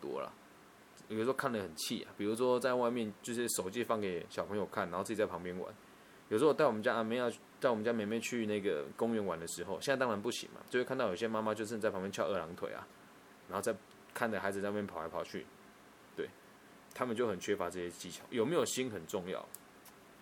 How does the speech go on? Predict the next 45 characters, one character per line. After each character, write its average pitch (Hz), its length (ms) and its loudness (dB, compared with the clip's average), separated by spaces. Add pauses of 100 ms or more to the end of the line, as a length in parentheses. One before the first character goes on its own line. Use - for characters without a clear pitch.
(140)
那 160 200 8 (480)
怎 131 140 6
么 123 80 0
看 147 160 4
有 113 80 4
没 120 100 2
有 117 80 4
心 107 220 0
呢？ 95 240 -2
我 110 80 0
们 117 100 2
可 180 140 2
以 143 60 8
从 127 200 0
母 117 220 -2
亲 120 180 0
所 120 180 2
有 110 60 4
的 87 120 2
动 113 320 0
作 123 200 2
里 87 120 -4 (120)
面 110 160 0 (180)
来 90 140 0
看 101 280 -4
出 98 180 -4
她 98 160 0
的 87 100 -2 (140)
态 101 260 -2 (240)
度。 110 120 -4 (400)
什 - 120 -2
么 92 120 0
动 113 200 2
作？ 113 240 0 (400)
抱 131 240 6
起 87 320 -4
她 104 220 2
的 98 140 -2
时 85 280 -6
候， 92 240 -2 (200)
背 135 280 4
她 123 220 -2
的 110 140 4
时 - 180 -4
候， 104 240 0